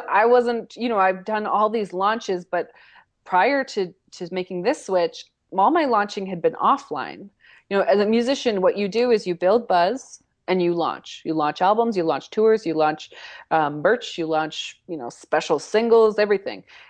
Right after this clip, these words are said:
Um, so I also needed to know, do I know online launching? And so that was a really quick way for me to, like,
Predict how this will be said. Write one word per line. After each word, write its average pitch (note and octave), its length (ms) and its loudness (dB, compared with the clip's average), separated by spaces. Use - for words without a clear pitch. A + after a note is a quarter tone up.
Um, E3+ 500 -2
so G#3 200 0
I F#3 140 4
also A3 260 2
needed G#3 300 -6
to F#3 100 -12
know, F#3 600 -2
do F#3+ 260 0
I E3 160 0
know E3+ 720 -4
online D3 460 -8
launching? - 580 -16
And F3+ 220 -2
so E3+ 460 4
that F3 140 4
was F#3+ 140 2
a F3+ 60 2
really F3+ 240 2
quick - 260 -6
way F3+ 180 4
for F#3 120 -6
me F3+ 160 0
to, E3 100 2
like, D#3 240 0